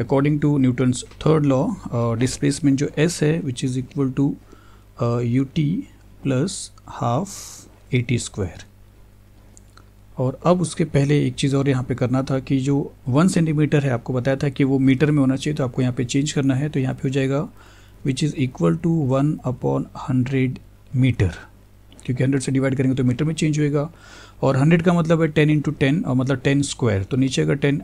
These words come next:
स्क्वायर है तो ऊपर जाएगा तो टेन raise to minus two हो जाएगा, तो आप लिख सकते हो which is equal to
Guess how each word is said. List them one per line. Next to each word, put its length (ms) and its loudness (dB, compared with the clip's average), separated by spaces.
स्क्वायर 360 2
है 60 4
तो 120 0
ऊपर 240 4
जाएगा 180 4
तो 100 0
टेन 180 0
raise 140 -6
to 80 2
minus 200 0
two 160 -2
हो 80 2
जाएगा, 260 0
तो 120 -2
आप 100 -4
लिख 100 -4
सकते 220 -4
हो 100 0
which 140 -4
is 100 -2
equal 300 -2
to 140 -2